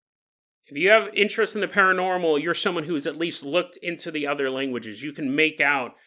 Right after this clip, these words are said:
the grammatical differences between Spanish and English. You might be able to speak it on a conversational level. You might be able to speak it enough to,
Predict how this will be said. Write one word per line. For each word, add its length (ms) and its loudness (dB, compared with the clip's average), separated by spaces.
the 80 -2
grammatical 760 4
differences 540 -2
between 360 -8
Spanish 680 -4
and 260 -10
English. 760 -10
You 100 -10
might 200 2
be 80 2
able 160 2
to 120 -4
speak 480 -4
it 220 0
on 140 4
a 40 0
conversational 680 0
level. 320 -8
You 80 -6
might 180 -4
be 60 2
able 180 -2
to 80 -10
speak 360 -6
it 60 -4
enough 380 -4
to, 280 -6